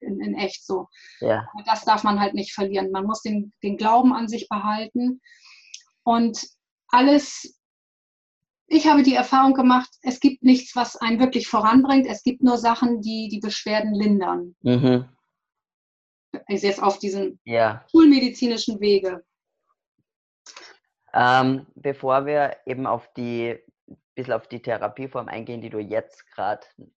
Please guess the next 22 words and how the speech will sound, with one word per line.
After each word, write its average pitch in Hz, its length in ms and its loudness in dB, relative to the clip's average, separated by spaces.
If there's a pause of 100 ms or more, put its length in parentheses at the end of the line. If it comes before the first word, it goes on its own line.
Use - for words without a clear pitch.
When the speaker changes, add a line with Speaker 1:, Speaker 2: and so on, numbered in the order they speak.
Speaker 2:
ähm, 104 380 -12
ausprobierst 135 640 -10
oder, 113 360 -8 (280)
ähm, 113 300 -16
anwendest, 131 720 -6 (960)
könntest 143 420 -4
du 143 300 2 (440)
ganz 120 260 -4
kurz 156 260 -8
vielleicht 127 320 -8
so 143 60 -16
sagen, 123 360 -8
wenn 143 200 -4
jetzt 147 300 -6
jemand, 127 560 -4 (100)
ähm, 120 500 -4 (600)
eben 131 320 0
momentan 127 500 0
in 120 120 -6
diesem 117 340 -6
ganzen 113 680 -6
schulmedizinischen 123 1300 -2